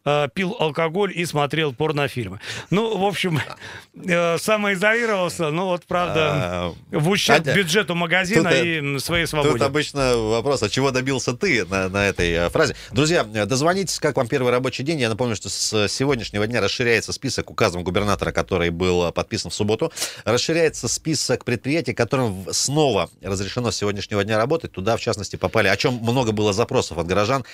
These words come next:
Speaker 2: это ветклиники и это магазины автозапчастей.
Speaker 1: Ну, я, простите, закончу, просто судя по тому, что в Ашане обнаружился алкоголь и, и порнофильмы,
Speaker 2: порнофильмы.
Speaker 1: я прям рад, что он обнулился в Красноярске и больше не ведет свою деятельность,
Speaker 2: Ребят,
Speaker 1: как
Speaker 2: не по-,
Speaker 1: казалось,
Speaker 2: не
Speaker 1: очень
Speaker 2: пытайтесь
Speaker 1: вредную.
Speaker 2: повторить судьбу этого мужчины в городе Красноярске, у вас-то не получится. Нет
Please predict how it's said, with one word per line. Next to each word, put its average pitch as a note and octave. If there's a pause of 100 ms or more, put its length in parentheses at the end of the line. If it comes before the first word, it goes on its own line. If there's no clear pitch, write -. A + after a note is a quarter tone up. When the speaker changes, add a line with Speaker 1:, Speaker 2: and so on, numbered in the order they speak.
(140)
Speaker 2:
это A2+
ветклиники A2
и F#2
это G#2+
магазины F#2+
автозапчастей. -
Speaker 1:
Ну, F3
я, F3+
простите, E3+
закончу, E3+
просто D3+
судя E3
по D3
тому, E3
что C#3
в D3
Ашане D#3+
обнаружился D#3+
алкоголь D#3+
и, D3+
и -
порнофильмы, D#3
Speaker 2:
порнофильмы. F3
Speaker 1:
я D3
прям D#3
рад, E3
что D#3
он D3
обнулился E3
в C3+
Красноярске D#3
и C#3+
больше D3+
не D3
ведет D#3+
свою D3+
деятельность, D3
Speaker 2:
Ребят, B2
Speaker 1:
как F3+
Speaker 2:
не D#3
по-, E3
Speaker 1:
казалось, F3+
Speaker 2:
не D3+
Speaker 1:
очень F#3
Speaker 2:
пытайтесь E3
Speaker 1:
вредную. C3+
Speaker 2:
повторить D3+
судьбу C3+
этого B2
мужчины C3
в A2+
городе A#2+
Красноярске, A2+
у G#2
вас-то G#2+
не F#2+
получится. F#2+
Нет G2+